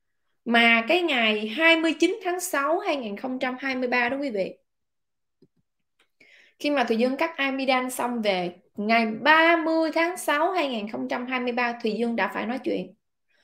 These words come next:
Một đứa em từ ở bên Mỹ đi về Việt Nam bị bắt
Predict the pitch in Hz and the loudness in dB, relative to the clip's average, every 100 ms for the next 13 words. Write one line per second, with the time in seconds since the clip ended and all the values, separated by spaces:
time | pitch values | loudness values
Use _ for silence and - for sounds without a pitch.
0 | _ _ _ 233 226 269 359 - 302 302 | _ _ _ 6 6 6 4 4 2 2
1 | 285 277 247 233 220 262 294 285 233 202 | 0 2 6 8 6 6 4 2 2 0
2 | 285 277 226 214 202 202 - 226 233 233 | 2 0 2 2 2 -4 -2 -2 0 -2
3 | - _ _ _ _ _ _ _ _ _ | -10 _ _ _ _ _ _ _ _ _
4 | _ _ 196 196 294 | _ _ -2 0 -4